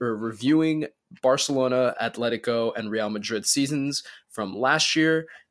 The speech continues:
as well as previewing this upcoming season for them. And we, Rian and I have also prepared our own predictions for a couple of stats, namely top scorer, top assist,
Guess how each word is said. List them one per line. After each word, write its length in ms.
as 220
well 400
as 380
previewing 880
this 280
upcoming 440
season 380
for 240
them. 260
And 400
we, 140
Rian 360
and 120
I 120
have 160
also 300
prepared 420
our 160
own 140
predictions 600
for 220
a 60
couple 280
of 80
stats, 560
namely 240
top 240
scorer, 460
top 320
assist, 560